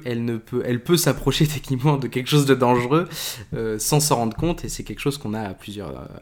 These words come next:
à plusieurs reprises. Donc ça, c'est, il y a plein de petits trucs comme ça qui fonctionnent bien, euh, qui, qui sont des, des, de chouettes mécanismes,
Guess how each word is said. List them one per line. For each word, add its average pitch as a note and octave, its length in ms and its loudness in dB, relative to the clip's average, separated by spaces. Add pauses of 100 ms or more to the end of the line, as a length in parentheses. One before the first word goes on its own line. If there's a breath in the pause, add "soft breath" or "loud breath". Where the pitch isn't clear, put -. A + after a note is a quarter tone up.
à G2+ 100 -12
plusieurs G#2 300 -6
reprises. D3 240 0
Donc C#3 140 2
ça, A3 80 0
c'est, F3+ 160 2
il - 320 -6
y C#3 40 6
a C3 60 4
plein F#3+ 240 2
de E3+ 100 4
petits D3+ 160 -8
trucs E3 180 -2
comme B2+ 180 2
ça D#3+ 120 0
qui D3 120 -6
fonctionnent B2+ 440 0
bien, A#2+ 400 0
euh, F#2+ 240 -8
qui, - 240 -14
qui - 160 -20
sont A2 160 -8
des, G2 280 -10
des, G2 220 -8 (120)
de G2+ 100 -8
chouettes B2 300 -8
mécanismes, A2 600 -6